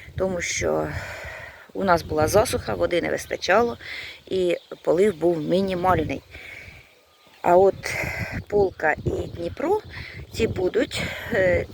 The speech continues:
ці у мене більш унизу, і там вологи трішки більше зберігалось, не так швидко висихало. Тому, я думаю, то буде малина, але, ну, звичайно, в обмеженій кількості, тому що,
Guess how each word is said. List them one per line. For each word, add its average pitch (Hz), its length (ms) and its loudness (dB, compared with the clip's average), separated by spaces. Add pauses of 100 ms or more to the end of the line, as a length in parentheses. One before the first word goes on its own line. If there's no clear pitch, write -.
(140)
ці 180 340 0
у 180 140 -6
мене 156 340 -2
більш - 500 0
унизу, 190 540 2 (340)
і 226 60 -8
там 240 240 2
вологи 190 400 2 (140)
трішки 185 460 0
більше 185 380 -2
зберігалось, 156 600 -2
не 151 80 -6
так 196 200 0
швидко - 600 -4
висихало. 175 800 4 (1500)
Тому, 175 220 4
я 156 120 6
думаю, 165 400 2 (240)
то 160 140 6
буде 156 280 0
малина, 320 540 4 (840)
але, 220 520 4 (1400)
ну, 269 220 6
звичайно, 208 420 6
в 175 80 0
обмеженій 254 460 6
кількості, 269 440 0
тому 226 240 -4
що, - 220 -2